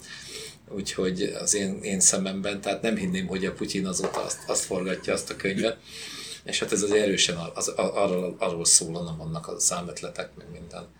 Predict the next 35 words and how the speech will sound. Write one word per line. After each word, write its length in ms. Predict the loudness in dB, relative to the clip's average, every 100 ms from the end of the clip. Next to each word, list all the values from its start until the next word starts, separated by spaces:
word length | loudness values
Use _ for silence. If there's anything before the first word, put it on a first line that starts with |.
| -20 -20 -20 -20 -12
A 80 |
borítóján 520 | 6 6 8 6 6 4
pedig 400 | 0 0 -4 -4
Konstantin 600 | 0 0 0 -4 -4 -2
Johann 420 | 2 4 2 0 -6 -14 -20 -20 -20 -20 -20 -20 -10
ezerkilencszázhúszas 1120 | -8 -6 -6 -6 -4 -4 -4 -4 -2 0 -2 -6
években 840 | -6 -6 -8 -16 -20 -16 -12 -12 -14 -18 -20 -20 -18 -12
le-, 140 | -12 -12 -14
alkotott, 580 | -8 -6 -6 -6 -6 -8
vagy 120 | -8
nem 140 | -10 -10
tudom, 160 | -10 -6
hogy 100 | -6
nevezi, 180 | -4 0
aktív 520 | 0 2 2 2 2
orosz 260 | 0 0 0
festőnek 500 | -2 -4 -6 -12 -16
a 60 | -16
képe 360 | -16 -16 -18
van. 160 | -20 -20 -20 _ -20 -20 -20 -20 -20 -20 -20
Tehát, 160 | -20 -18
hogy 100 | -10
direkt 320 | -8 -8 -8
rámentünk 500 | -8 -8 -10 -10 -6
erre 120 | -4
az 100 | -2
orosz 220 | -2 0 0
vonalra. 280 | -2 -2 2
Lehet, 300 | 2 2 -2
hogy 140 | -4
ez 140 | 2
segített 560 | 2 2 -6 -12 -12 -12
egyébként 480 | -12 -12 -10 -12 -12 -16
ott 200 | -14
a, 80 | -16